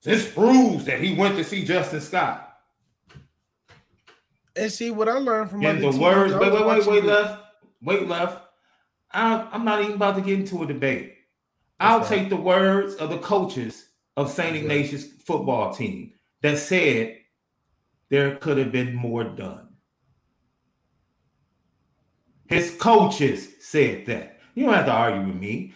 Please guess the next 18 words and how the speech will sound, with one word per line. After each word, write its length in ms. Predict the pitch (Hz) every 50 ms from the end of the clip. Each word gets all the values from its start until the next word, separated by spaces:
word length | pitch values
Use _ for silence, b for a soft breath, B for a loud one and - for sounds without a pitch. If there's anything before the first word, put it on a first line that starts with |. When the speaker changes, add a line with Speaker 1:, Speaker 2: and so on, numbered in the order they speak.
| B B B
Speaker 1:
You 60 | 254
don't 80 | 233 202
have 180 | 160 127 -
to, 60 | B B B B B
"Oh, 120 | B 110 120
we're 180 | 135 156 143
getting 240 | - 151 156 143 127
tired 400 | - 139 147 151 156 147 139 131
of 120 | 127 127 -
people 520 | 156 160 147 147 143 127 113 110 - - - -
lying 480 | - 98 131 156 160 160 151 143 143 143
on 100 | 143 131
Al 380 | 135 156 160 160 151 139 139 131
Golden." 540 | 147 147 143 143 123 104 92 - - - _ _ _ _ _ _ _ _ _ _ _ _ _ _ _ _ _ _ _ _ _ _ _ _ _ _ _ _ _ _ _ _ _ _ _ _ _ _ _ _ _ _ _ _ _ _ _ _ _ _ _ _ _ _ -
The 160 | 135 147 147
coaches 920 | 147 165 226 233 233 220 - - 185 151 123 - - - - - - - _ _ _ _ _ _ _ _ _ _ _ _ _ _ _ _ _ _ _ _ _ _ _ _ -
were 120 | 131 151 147
underwhelmed. 880 | 151 170 170 156 151 156 143 147 147 147 139 127 - - - - -